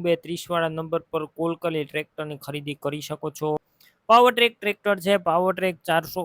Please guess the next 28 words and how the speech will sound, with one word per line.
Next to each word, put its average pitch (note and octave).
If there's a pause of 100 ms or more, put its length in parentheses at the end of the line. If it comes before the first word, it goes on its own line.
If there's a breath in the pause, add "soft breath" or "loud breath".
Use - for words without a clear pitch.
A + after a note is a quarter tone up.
(140)
ઓગણચાલીસ, E3+
તમે E3+
વીડિયોની F#3
અંદર F3
ક્લિયર D#3+
કટ D3+
જોઈ F#3
શકો E3 (100)
છો. D#3+ (200)
કૌશિકભાઈ D#3+
વનરાજભાઈને D3+ (100)
વેચવાનું D#3+
છે. F#3+ (760 soft breath)
ટ્રેક્ટરની A3+
અંદર G#3+ (100)
એક G3+
પર A3
રૂપિયાનો F#3+ (100)
ખર્ચો E3+
નથી. F#3+ (220)
મોડલની B3
વાત A#3+ (100)
કરું, G#3+
બે F#3+
હજાર G3+ (100)
સાતના F#3
મોડલનું F3
ટ્રેક્ટર E3